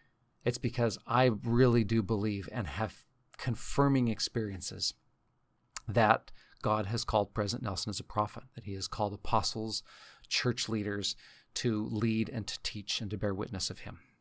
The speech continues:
Maybe to that, and in conclusion, uh, one last story that maybe best explains my testimony on this. One of my, uh, favorite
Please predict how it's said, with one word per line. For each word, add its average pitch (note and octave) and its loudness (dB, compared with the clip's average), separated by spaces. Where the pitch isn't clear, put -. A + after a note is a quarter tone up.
Maybe E3 12
to E3 12
that, C3 12
and C#3 6
in D3 8
conclusion, C3 4
uh, A#2+ 2
one D3+ 8
last C3+ 10
story A2 2
that B2 0
maybe B2 4
best B2+ 8
explains A2+ 2
my A2+ 4
testimony G#2+ -2
on G#2 0
this. G2 -2
One E3+ 12
of D3 10
my, C#3 12
uh, B2+ 12
favorite C#3+ 8